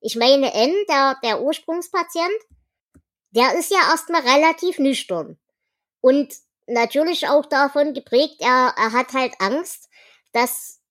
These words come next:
sein Wahn, obwohl er es nicht für Wahn hält, äh, andere anstecken kann. Aber er geht ja sehr nüchtern mit seinem eigenen, mit seinem eigenen Problem um. Der Arzt, wenn du die Aufzeichnung des Arztes liest,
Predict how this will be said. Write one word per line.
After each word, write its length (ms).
sein 440
Wahn, 420
obwohl 320
er 240
es 260
nicht 240
für 180
Wahn 260
hält, 420
äh, 240
andere 540
anstecken 540
kann. 220
Aber 160
er 200
geht 240
ja 140
sehr 220
nüchtern 420
mit 160
seinem 420
eigenen, 720
mit 120
seinem 240
eigenen 380
Problem 420
um. 300
Der 180
Arzt, 600
wenn 180
du 180
die 160
Aufzeichnung 600
des 160
Arztes 500
liest, 380